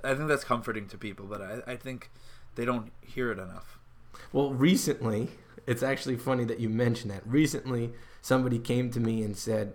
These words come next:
Speaker 2: "Well, like I told you last time," and I was like,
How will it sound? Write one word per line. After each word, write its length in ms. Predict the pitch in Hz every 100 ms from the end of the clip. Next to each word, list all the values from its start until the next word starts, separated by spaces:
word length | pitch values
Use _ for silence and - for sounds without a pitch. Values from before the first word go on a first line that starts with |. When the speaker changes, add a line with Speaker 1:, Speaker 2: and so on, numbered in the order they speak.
| -
Speaker 2:
"Well, 260 | 113 117 -
like 200 | 123 120
I 120 | 120
told 320 | 117 147 139
you 120 | 120 120
last 400 | 135 165 - -
time," 360 | 101 113 120 - - - - -
and 160 | 113 107
I 100 | 117
was 200 | 110 113
like, 440 | 101 - -